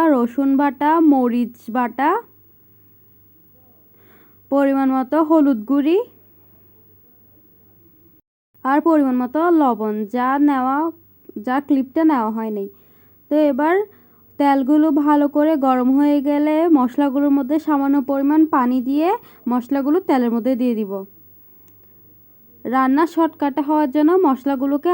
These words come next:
আগে একটি বাটিতে নিয়ে নেওয়া হয়েছে। মশলাগুলোকে তেলের সাথে ভালো করে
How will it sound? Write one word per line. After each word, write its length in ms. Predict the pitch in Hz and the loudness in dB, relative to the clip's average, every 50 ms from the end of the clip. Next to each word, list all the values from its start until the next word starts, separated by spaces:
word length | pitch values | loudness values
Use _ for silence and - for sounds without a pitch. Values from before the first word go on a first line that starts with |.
| 330 | 2
আগে 240 | 277 240 226 - 294 302 | 2 0 0 -2 -2 -2
একটি 260 | 277 269 - - - 294 | -2 -4 -4 -4 -4 -2
বাটিতে 360 | 262 302 294 - 254 233 320 | 0 0 -2 -2 -4 -2 2
নিয়ে 220 | 339 359 330 277 240 | 4 4 4 4 2
নেওয়া 220 | 220 202 196 214 214 | 0 -2 -4 -4 -4
হয়েছে। 340 | 214 214 208 - - 208 190 190 - _ _ _ _ _ _ _ _ _ _ - | -6 -6 -8 -10 -12 -14 -14 -14 -16 _ _ _ _ _ _ _ _ _ _ -4
মশলাগুলোকে 680 | 240 254 254 262 - 302 302 269 302 302 311 302 339 330 | -4 -4 -2 -2 -2 -2 0 0 0 0 0 0 -2 -2
তেলের 360 | 320 - 294 262 247 262 254 - | -2 -2 -2 0 0 -2 -2 -2
সাথে 220 | 294 277 285 294 294 | -4 -4 -2 -2 -2
ভালো 300 | 285 285 302 294 285 285 | -2 -2 -2 0 0 -2
করে 260 | 285 - 294 294 302 | -2 -2 0 0 0